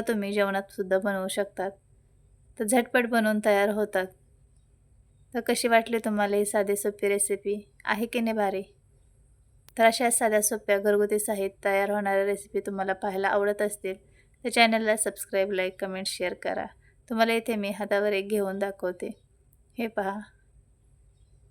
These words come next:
छान हे धिरडे बनलेले आहेत आणि कडक वगैरे नाही आहेत, मऊ झालेले आहेत. तुम्हाला जर आणखीन याच्यापेक्षा सॉफ्ट पाहिजे असेल तर हे मिश्रण जाडसर ठेवा, म्हणजे खूप पातळ करू नका, घट्ट ठेवा आणि मग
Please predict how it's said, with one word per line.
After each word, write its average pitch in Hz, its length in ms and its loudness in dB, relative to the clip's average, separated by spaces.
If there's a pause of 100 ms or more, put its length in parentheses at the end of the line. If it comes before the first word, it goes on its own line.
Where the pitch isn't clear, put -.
(280)
छान 240 340 4
हे 214 260 -2 (140)
धिरडे 208 300 2
बनलेले 202 460 2
आहेत 196 300 0
आणि 196 320 0 (100)
कडक 226 360 2
वगैरे 214 300 2
नाही 202 280 0
आहेत, 185 140 -2 (260)
मऊ 208 280 0
झालेले 202 400 0
आहेत. 196 240 -2 (840)
तुम्हाला 233 300 4
जर 214 180 4
आणखीन 214 460 -2
याच्यापेक्षा 214 640 0 (100)
सॉफ्ट - 400 0
पाहिजे 208 280 4
असेल 202 340 0 (260)
तर 226 100 0
हे 226 60 2
मिश्रण 220 420 -2 (680)
जाडसर 226 440 4
ठेवा, 214 340 2 (320)
म्हणजे 220 260 0
खूप 214 200 -4
पातळ 208 320 2
करू 208 280 0
नका, 208 300 -4 (480)
घट्ट 220 340 2
ठेवा 208 360 0
आणि 208 280 -2
मग 208 220 -2